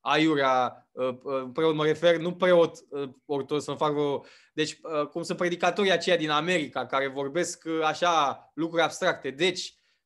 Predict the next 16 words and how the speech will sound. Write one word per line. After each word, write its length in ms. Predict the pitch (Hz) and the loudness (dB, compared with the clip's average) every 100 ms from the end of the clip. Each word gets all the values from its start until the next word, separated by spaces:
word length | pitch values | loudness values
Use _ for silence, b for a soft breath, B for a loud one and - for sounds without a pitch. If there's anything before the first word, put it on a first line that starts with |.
| _ _ _ | _ _ _
uh, 180 | - 135 | -4 -4
n-am 120 | 151 | -2
nimic 200 | 160 160 | -6 -8
cu 80 | 156 | -10
preoții 380 | 131 139 127 127 | -8 -6 -6 -8
ortodoxi, 400 | 117 117 123 127 | -10 -8 -10 -6
Doamne 200 | 135 131 | -6 -6
ferește, 400 | 123 131 120 - | -8 -10 -10 -14
sau 160 | 104 110 | -14 -14
cu 60 | |
preoții 340 | 107 120 120 117 | -12 -12 -10 -12
noștri, 260 | 117 113 | -14 -10
am, 140 | 113 117 | -10 -8
m-am 160 | 120 | -10
exprimat 300 | 120 117 135 | -10 -6 -6
greșit. 380 | 131 120 120 _ | -6 -10 -12 _